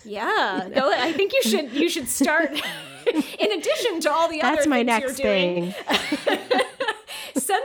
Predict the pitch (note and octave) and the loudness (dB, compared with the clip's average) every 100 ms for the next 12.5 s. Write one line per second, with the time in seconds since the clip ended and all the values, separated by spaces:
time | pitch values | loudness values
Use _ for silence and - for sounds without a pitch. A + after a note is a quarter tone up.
0 | B4+ B4+ G4+ F#4 E4+ E4+ C#4+ C#4 F4 F#4+ | 2 2 4 2 2 0 0 2 2 2
1 | G4 D4 C4 C#4 C#4 C4 B3 - - D4 | 0 0 2 2 0 -2 -6 -8 -4 -2
2 | D4 C#4 C#4 C#4 C#4 C4+ C#4 C4+ B3 A3+ | 0 0 0 -2 0 2 0 -2 -8 -8
3 | G#3 A#3 A#3+ A#3+ A#3+ A#3+ G#4 B4 - F4+ | -6 -6 -2 -2 -2 0 2 2 0 -6
4 | D#4+ D#4 D4 C#4+ C#4+ B3 B3 A#3 A3 G#3+ | -4 -4 -4 -4 -4 -4 -4 -6 -8 -8
5 | - G#3+ F#3+ F3+ G3 G#3 - F#3+ - - | -8 -6 -6 -8 -8 -6 -4 -6 -8 -6
6 | C4+ A4 A#4 F#3 - - - - A#3 A#3+ | -2 0 0 -2 -8 -8 -6 0 2 2
7 | - G3 G3+ G3 G3 G#3+ - - G#3+ A#3 | 2 2 2 2 2 0 0 0 0 2
8 | - F#3+ F#3 F#3+ - F#3+ E3+ F3+ F3 F#3+ | 0 2 4 2 2 0 2 2 4 2
9 | F#3+ - - F#3 F3+ F3 F#3 F#3+ G3 F#3+ | 0 -4 -2 0 2 2 2 2 2 2
10 | F3 F3+ F3+ G3+ G#3 F3+ F3 E3+ - E3+ | 4 4 2 2 4 4 4 2 -4 -6
11 | - F#3 F#3 F3+ F#3 A#3 G#3 F3 F#3+ F#3 | -2 -2 0 0 0 0 0 0 0 0
12 | G3 G3 G3+ G3 | 0 0 0 -2